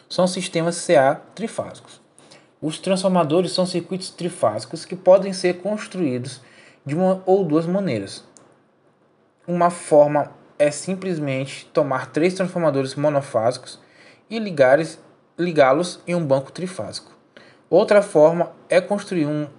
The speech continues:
transformador trifásico, que consiste em um conjunto de três enrolamentos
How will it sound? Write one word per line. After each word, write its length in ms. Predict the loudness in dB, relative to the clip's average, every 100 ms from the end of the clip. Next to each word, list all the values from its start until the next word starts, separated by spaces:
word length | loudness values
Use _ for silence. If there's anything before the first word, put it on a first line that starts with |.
| _
transformador 640 | -6 -6 -2 0 2 0 -4
trifásico, 760 | -6 -4 2 4 4 -2 -18 -20 -20 _ _ _
que 160 | -14
consiste 560 | -4 -4 -2 -2 -2 -2
em 20 |
um 40 | -4
conjunto 340 | -2 -4 -4
de 120 | -6
três 280 | -2 -2 0
enrolamentos 720 | 0 0 0 0 -4 -6 -12